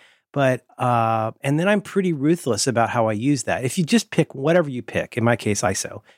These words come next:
I'll, I always, always, always just use iso. And then, you know, there's only so many ways that I could screw that up when trying to find. Like, maybe I'm gonna have to do a space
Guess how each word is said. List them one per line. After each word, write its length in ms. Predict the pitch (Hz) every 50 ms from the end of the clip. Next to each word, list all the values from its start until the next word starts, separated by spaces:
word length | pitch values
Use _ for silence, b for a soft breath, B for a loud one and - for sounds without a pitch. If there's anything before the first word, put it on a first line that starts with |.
| b b b
I'll, 180 | - 147 147 139
I 160 | 143 139 143 - _
always, 300 | - 143 139 135 127 117
always, 200 | 131 120 120 113
always 180 | 131 120 113 -
just 180 | 123 113 -
use 140 | - 104 101
iso. 480 | 151 190 220 202 - 151 123 120 127 123 b b b b b b b b b -
And 160 | 147 156 160
then, 460 | 165 160 160 160 160 160 156 160 - _ _ _ _
you 200 | 214 185 190 196
know, 140 | 190 147 143
there's 140 | 147 147
only 260 | 175 180 180 190 185 165
so 280 | - - - 175 170
many 320 | 170 175 170 160 147 135 131
ways 640 | 127 120 135 165 190 190 160 131 123 123 113 -
that 120 | - 139
I 120 | 123 123 117
could 200 | - - 127 -
screw 340 | - - - - 151 135 120
that 220 | 110 107 95 101
up 280 | 110 110 - - - _ _ _ _ _ _ _
when 120 | - 139 135
trying 280 | - - 135 127 120
to 80 | - 123
find. 560 | - - - 117 107 98 - 85 85 - - _ _ _ _ _ _
Like, 220 | 147 139 135 - _ _
maybe 320 | - 151 180 220 214 214 220
I'm 120 | 202 185
gonna 140 | 185 180 160
have 160 | 160 156 -
to 80 | - 147
do 200 | 123 147 139 127
a 60 | 120
space 1000 | - - - - - _ _ _ _ 135 131 135 135 123 - - - - -